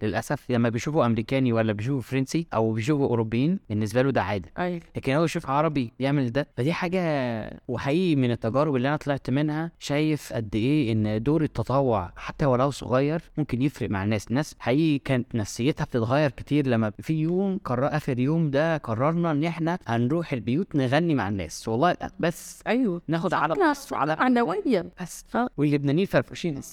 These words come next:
Speaker 2: آه، جدًا. <laughs>
Speaker 1: كنا بقى، يعني، نخش البيت ونغني أغنية لبناني وأغنية عربي ومصري قصدي، ون-، وحالة.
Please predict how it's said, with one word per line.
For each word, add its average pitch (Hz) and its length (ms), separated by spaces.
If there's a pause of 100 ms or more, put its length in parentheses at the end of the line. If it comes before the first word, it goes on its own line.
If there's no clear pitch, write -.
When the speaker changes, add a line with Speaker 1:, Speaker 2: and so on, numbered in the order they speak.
Speaker 2:
آه، 196 60
جدًا. 247 340
<laughs> 247 720
Speaker 1:
كنا 175 320
بقى، 185 240
يعني، 190 280
نخش 190 340
البيت 180 260
ونغني 170 460
أغنية 160 500
لبناني 170 480
وأغنية 170 520
عربي 202 640
ومصري 156 520
قصدي، 202 240
ون-، 160 360
وحالة. 165 500